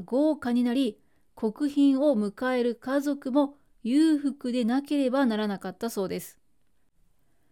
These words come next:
それらの身分の高い人々を迎えるための宮殿を掲載した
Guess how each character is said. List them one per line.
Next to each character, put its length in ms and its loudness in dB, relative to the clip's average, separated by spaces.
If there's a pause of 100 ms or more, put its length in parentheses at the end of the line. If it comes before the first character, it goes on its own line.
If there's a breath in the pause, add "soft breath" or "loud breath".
(400)
そ 180 -8
れ 100 2
ら 120 4
の 220 6
身 180 4
分 220 4
の 120 6
高 300 -2
い 80 2
人 260 -2
々 400 -4
を 80 4
迎 380 0
え 80 4
る 80 2
た 160 0
め 140 4
の 280 2 (460 soft breath)
宮 160 4
殿 220 4
を 60 4
掲 280 0
載 320 0
し 100 -12
た 300 0